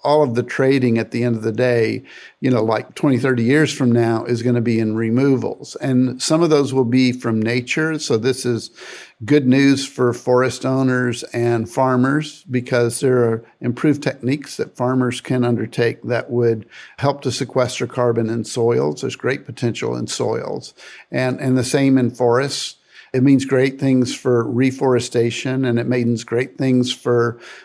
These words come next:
opportunities in wetlands and, and algae growing and things like that. It also means that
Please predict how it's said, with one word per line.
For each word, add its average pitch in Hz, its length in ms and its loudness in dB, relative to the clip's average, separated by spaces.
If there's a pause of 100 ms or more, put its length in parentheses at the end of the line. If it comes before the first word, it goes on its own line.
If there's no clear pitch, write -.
opportunities 131 840 0
in 120 300 -2
wetlands 127 800 0
and, 113 260 -4
and 117 360 -2
algae 127 400 0
growing 123 460 2
and 117 140 -4
things 123 220 -2
like 120 240 -4
that. 135 360 -4 (440)
It 156 160 2
also 151 560 4
means 131 520 2
that 123 380 0